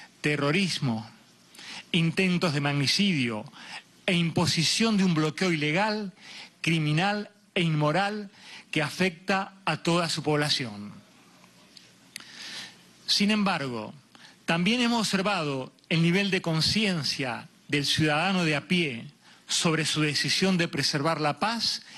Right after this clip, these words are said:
y la soberanía del país, entendiendo que en el voto se cuen-, se encuentra la única ruta a la recuperación de los derechos y garantías socioeconómicas alcanzadas con anterioridad.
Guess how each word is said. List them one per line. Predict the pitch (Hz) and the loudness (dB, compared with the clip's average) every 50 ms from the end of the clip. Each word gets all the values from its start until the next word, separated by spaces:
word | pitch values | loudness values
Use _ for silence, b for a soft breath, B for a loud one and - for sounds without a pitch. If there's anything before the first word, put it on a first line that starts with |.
| B B | B B
y | - 185 | -2 0
la | 165 160 147 | 0 0 0
soberanía | - - 143 143 135 143 147 156 160 151 151 | -2 -2 -2 0 0 2 0 0 0 2 0
del | 147 139 - | 0 0 0
país, | - 131 135 131 117 110 101 - - - B B B B B B B B B B - | -2 -2 0 -2 -2 -2 -2 -2 -2 -2 B B B B B B B B B B -2
entendiendo | - 190 180 175 - 170 160 170 160 202 196 190 160 143 131 127 120 113 - B B B B B B - | 0 0 2 2 2 2 2 2 2 2 2 2 0 0 0 -2 -2 -4 -6 B B B B B B -4
que | - 170 | -2 0
en | 165 160 | 2 2
el | 160 156 151 | 2 2 2
voto | 147 196 220 208 - - - 196 196 185 170 B B B B B | 2 2 0 0 0 0 0 2 2 0 -2 B B B B B
se | - - - 185 165 | -2 0 0 0 -2
cuen-, | - - 208 240 254 247 262 | 0 0 0 0 0 0 -2
se | 190 - 180 | 0 2 4
encuentra | 180 175 165 - 208 226 233 220 208 214 214 214 208 208 - - - _ _ _ | 4 4 4 2 2 2 2 2 2 0 0 0 0 -2 -6 -12 -20 _ _ _
la | - 175 170 175 | 0 2 2 2
única | 190 214 240 240 233 240 214 - 202 175 | 2 2 2 2 2 2 0 0 0 0
ruta | - 156 165 202 202 156 - 214 208 208 208 - - _ | 0 2 2 2 2 2 0 0 0 0 -2 -6 -10 _
a | - 175 | -4 0
la | 165 160 | 0 0
recuperación | 156 156 160 - - 156 - 165 147 147 139 - - 196 190 | 0 0 -2 -2 -2 -2 0 0 -2 0 0 2 2 4 4
de | 175 165 | 4 2
los | 147 143 131 | 2 0 0
derechos | 139 156 190 208 - - - 202 196 190 - - B B B B B B B - | 0 0 0 0 0 0 0 2 2 0 0 -4 B B B B B B B -2
y | 185 151 | 0 0
garantías | 156 147 151 151 151 147 - 190 190 196 180 - | 0 0 0 -2 -4 -2 0 2 2 2 2 0
socioeconómicas | - 185 - - 160 147 - 156 156 180 202 202 202 180 - 202 190 196 190 - - - - - | -2 -2 0 0 -2 0 2 2 4 4 4 2 2 0 2 0 0 0 0 -4 -6 -8 -6 -4
alcanzadas | 165 156 143 - 156 151 151 - - 180 175 170 170 165 165 165 156 - - | -2 -2 0 0 0 0 0 0 0 0 2 2 2 2 0 0 -2 -4 -2
con | - 143 143 | 0 0 2
anterioridad. | 147 143 - 143 131 139 127 135 131 123 120 104 95 95 | 2 2 0 2 2 2 2 2 0 0 -2 -4 -6 -10